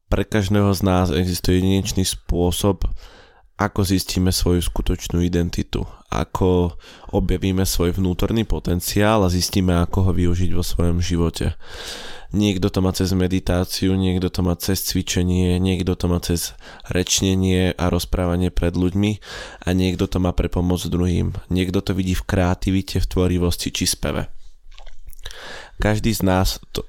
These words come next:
má na to svoj jedinečný spôsob, v ktorom sa mu to objaví. Otázka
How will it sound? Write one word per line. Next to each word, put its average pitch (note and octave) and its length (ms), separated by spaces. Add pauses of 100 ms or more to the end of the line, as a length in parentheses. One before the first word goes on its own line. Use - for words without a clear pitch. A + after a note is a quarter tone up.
(200)
má F#2 400
na F2+ 160
to - 80
svoj F#2+ 400
jedinečný F#2 560
spôsob, F#2+ 540
v - 100
ktorom F2+ 240
sa F2+ 160
mu F#2 80
to F2+ 220
objaví. F2 420 (600)
Otázka G2 420